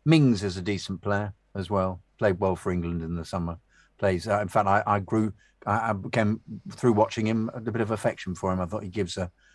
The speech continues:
gives a hundred percent and is very competitive. So, you know, I, I think one positive you can say about the international break is you do, if players do play, uh, go fa-, go far along the,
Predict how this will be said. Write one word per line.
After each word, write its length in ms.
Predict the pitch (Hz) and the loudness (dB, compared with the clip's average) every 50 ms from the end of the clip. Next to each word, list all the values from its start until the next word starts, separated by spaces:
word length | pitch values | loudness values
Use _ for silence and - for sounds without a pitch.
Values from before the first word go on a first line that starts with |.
| _ _ _ _ _ | _ _ _ _ _
gives 240 | - 104 92 87 - | -4 -4 -4 -4 -4
a 40 | 98 | -2
hundred 220 | 90 95 85 82 | -2 -2 -4 -6
percent 440 | - - - - 92 87 87 - - | -8 -10 -8 -6 -6 -6 -6 -8 -8
and 140 | - 90 87 | -8 -6 -6
is 120 | 87 82 - | -6 -6 -4
very 160 | 101 92 85 | -4 -4 -4
competitive. 600 | - - 87 - 98 85 - - - - 82 - | -4 -8 -8 -8 -8 -8 -8 -10 -14 -16 -16 -14
So, 180 | - - 92 87 | -12 -10 -8 -8
you 120 | 92 85 | -6 -6
know, 160 | 82 85 85 87 | -6 -8 -6 -6
I, 200 | 95 95 101 104 101 - - - - - _ - | -6 -6 -6 -6 -8 -10 -14 -20 -20 -8 _ -2
I 60 | 120 | 0
think 220 | 120 165 147 135 143 | 2 4 4 6 8
one 180 | 147 143 127 | 8 6 6
positive 400 | - 113 101 87 95 82 85 80 | 6 2 0 0 -2 -6 -6 -8
you 80 | 85 78 | -6 -6
can 120 | 98 85 | -6 -4
say 140 | - - 98 | -2 0 0
about 180 | 87 80 90 87 | 0 0 0 -2
the 60 | 87 87 | -2 -4
international 600 | 90 80 - 95 90 82 - - 85 82 78 - _ _ _ _ _ _ - | -6 -6 -6 -4 -6 -4 -6 -6 -10 -10 -10 -12 _ _ _ _ _ _ 0
break 280 | 104 98 90 80 - | 2 2 2 0 -2
is 140 | 95 87 80 | -6 -6 -4
you 80 | 92 92 | -4 -2
do, 300 | 85 107 104 98 87 82 - _ _ _ _ _ _ - | 0 0 0 0 0 -2 -8 _ _ _ _ _ _ -8
if 200 | 98 90 - - | -6 -6 -6 0
players 480 | - 117 110 101 95 90 82 - - - _ - 104 - - - - - | 4 6 6 6 6 4 0 -4 -10 -14 _ -18 -18 -16 -16 -18 -14 -8
do 180 | 98 107 98 87 | -4 -4 -2 -2
play, 500 | 80 - 107 104 95 90 85 82 82 82 | -2 2 4 4 4 4 2 0 -2 -2
uh, 260 | 80 80 80 80 80 - | -2 -2 -2 -2 -4 -4
go 180 | - 98 92 87 | -2 -2 -2 -2
fa-, 320 | - - - 123 - - 104 | -2 0 0 0 0 0 0
go 160 | - 107 95 | 0 2 2
far 500 | 87 - - - 113 104 98 90 90 87 | 0 0 0 4 4 6 6 4 4 0
along 260 | 95 92 87 85 82 | -2 -2 -2 -4 -4
the, 100 | 95 95 | -6 -8